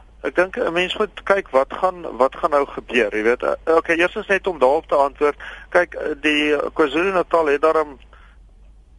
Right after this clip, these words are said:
baie groot groei getoon vir die D A hierdie, ehm, ver-, verkiesing, ehm, met, eh, die wit stem wat 'n blokstem is daarso vir die D A en dan, ehm,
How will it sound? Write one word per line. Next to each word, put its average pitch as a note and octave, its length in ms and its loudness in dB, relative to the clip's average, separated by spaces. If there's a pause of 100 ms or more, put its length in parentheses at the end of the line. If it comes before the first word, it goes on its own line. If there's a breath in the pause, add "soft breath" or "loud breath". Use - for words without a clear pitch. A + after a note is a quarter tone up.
(120)
baie C#3+ 280 4
groot - 340 -2
groei D3+ 260 0
getoon C3 420 0
vir C3+ 140 -2
die B2 100 0
D A#2 160 2
A A#2 180 4
hierdie, A#2 300 -2 (140)
ehm, G#2+ 240 0
ver-, - 180 -18 (120)
verkiesing, A#2+ 680 -6 (420 loud breath)
ehm, A#2 260 4
met, A#2 220 -8
eh, - 60 -14 (280)
die A#2+ 140 -2
wit B2+ 200 0
stem C3+ 320 -2
wat B2 200 0
'n A2+ 80 -2
blokstem A2+ 680 -2
is A#2 180 -2
daarso G#2+ 440 0
vir A2+ 180 -4
die A2 100 0
D G#2+ 160 0
A A2 280 2
en A2+ 160 -2
dan, A2 280 -2
ehm, A2+ 220 2